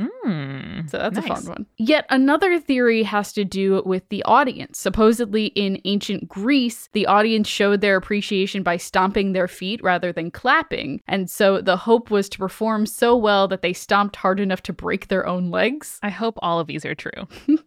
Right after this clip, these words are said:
Speaker 2: I, I do too. Another has to do with Elizabethan times where instead of applauding again, the audience would bang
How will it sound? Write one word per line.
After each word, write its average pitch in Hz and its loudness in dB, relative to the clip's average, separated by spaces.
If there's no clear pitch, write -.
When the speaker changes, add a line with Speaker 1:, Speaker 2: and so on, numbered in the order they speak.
Speaker 2:
I, 240 4
I 240 6
do 214 0
too. - -4
Another 277 6
has 277 2
to 247 2
do 226 2
with 196 0
Elizabethan 240 0
times 185 -2
where 180 0
instead 175 -2
of 170 -2
applauding 175 0
again, 220 2
the 208 4
audience 214 2
would 185 -4
bang 226 4